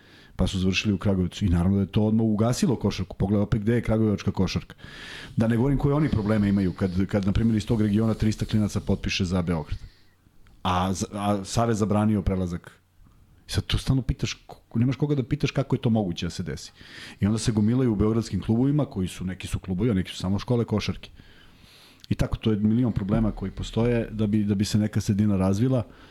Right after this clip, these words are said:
Žao mi je što Novi Sad i dalje ima, ovaj, ozbiljan problem sa, sa, sa jakim prvoligašem, sa svim onim uslovima, sa jednom lepotom, jednostavnošću u tom gradu u kojem se, kojem se živeo i proveo tri divne godine. Nama nije Vojvodina bila za, za, za,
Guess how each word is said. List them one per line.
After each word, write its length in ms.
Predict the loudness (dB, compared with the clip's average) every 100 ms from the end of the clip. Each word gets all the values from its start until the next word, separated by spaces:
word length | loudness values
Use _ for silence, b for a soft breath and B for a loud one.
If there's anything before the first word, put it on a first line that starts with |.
| B B B B
Žao 220 | 0 2 2
mi 80 |
je 60 | 0
što 180 | 2 2
Novi 220 | 2 0
Sad 420 | 2 0 0 -6 -14 _ _
i 140 | 0 2
dalje 380 | 2 2 4 4
ima, 340 | 2 0 -2
ovaj, 420 | -4 -4 -2 -4 -8 -14 -12 -2
ozbiljan 420 | 0 2 2 2
problem 380 | 2 2 2 0
sa, 280 | -2 -4 -6
sa, 360 | -6 -8 -8
sa 220 | -10 -8 -8 -10 -16 -20 -20 _ _ -20 -2
jakim 400 | 0 0 0 0
prvoligašem, 760 | 0 0 0 0 0 0 -2 -2
sa 120 | -2
svim 240 | 0 2
onim 180 | 4 2
uslovima, 360 | 2 2 0 0
sa 140 | 0
jednom 160 | 0 0
lepotom, 460 | 0 -2 0 0
jednostavnošću 680 | 2 0 0 0 0 -2 -8
u 40 | -4
tom 200 | -2 0
gradu 280 | 0 0
u 40 | -2
kojem 220 | -4 -4
se, 140 | -4 -6 -2
kojem 160 | -4 -2
se 140 | 0
živeo 240 | 2 2
i 40 | 0
proveo 300 | 0 2 0
tri 200 | -2 -2
divne 280 | 2 2 2
godine. 360 | 0 2 0 -2 B B B B B B B B B B B B B B -4
Nama 220 | 0 2 4
nije 160 | 4
Vojvodina 340 | 2 2 2 2
bila 260 | 2 2
za, 160 | 2 2
za, 240 | 2 2
za, 200 | 0 -2